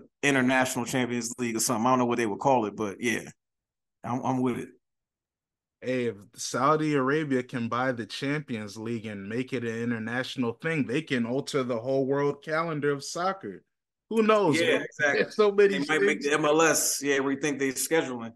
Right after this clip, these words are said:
Speaker 2: Yeah, make the whole world adjust it. You know, fifa's down. If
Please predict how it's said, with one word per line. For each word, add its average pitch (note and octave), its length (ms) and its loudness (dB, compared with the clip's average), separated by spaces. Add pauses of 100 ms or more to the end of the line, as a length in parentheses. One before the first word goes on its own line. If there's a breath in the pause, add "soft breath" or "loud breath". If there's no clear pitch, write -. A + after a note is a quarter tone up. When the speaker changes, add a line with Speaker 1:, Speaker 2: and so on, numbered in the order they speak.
Speaker 2:
Yeah, F#3+ 220 2
make E3 260 0
the D3+ 140 4
whole E3+ 240 4
world G3+ 280 2
adjust C#3 560 -2
it. G#2+ 220 -4
You B2+ 100 0
know, E3 160 2
fifa's D#3 540 -2
down. C3 340 2
If A#2+ 160 -4